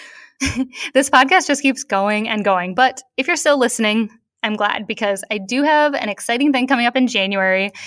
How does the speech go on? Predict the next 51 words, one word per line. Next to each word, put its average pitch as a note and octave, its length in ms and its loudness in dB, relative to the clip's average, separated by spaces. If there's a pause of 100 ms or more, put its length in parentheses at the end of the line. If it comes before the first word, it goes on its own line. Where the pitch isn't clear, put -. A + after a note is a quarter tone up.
(200)
I A3 60 2
host G#3+ 300 -2
it A3 220 0 (120)
every D4+ 220 2
single C#4 260 4
January, A3 640 2
and G#3+ 120 0
it's G#3+ 100 -6
always A#3+ 280 2
a B3 40 -2
lot A#3 140 2
of F3+ 80 0
fun. F#3+ 260 0
It's F#3+ 140 -6
called G3+ 340 0
the G3 80 -4
Seven A3 320 -2
Page C4+ 300 -2
Challenge, G3+ 580 -4 (340)
and A3 80 -2
all B3 160 4
it C#4+ 120 2
is A3+ 220 0
is A3+ 120 -4
a A3+ 80 -4
seven-page A#3+ 540 -2
challenge G#3+ 420 -2
that G3 200 0
asks - 360 -2
you A3 80 -4
to G#3 80 -4
fill A#3+ 220 0
out C4 180 2
my C4+ 100 2
daily A3+ 280 2
page G#3 440 -2
every C4 220 0
day B3+ 160 2
for B3+ 140 -4
seven G#3 320 -2
days. F#3+ 420 -4 (600)
Every A3+ 220 -4
day G#3 140 -2
for G#3 120 -10
seven G3 300 -6
days. - 260 -10 (120)
Yep, C#4 220 -2 (120)
that's G#3+ 220 -4
how G3 160 -6
it - 80 -10
goes. - 280 -4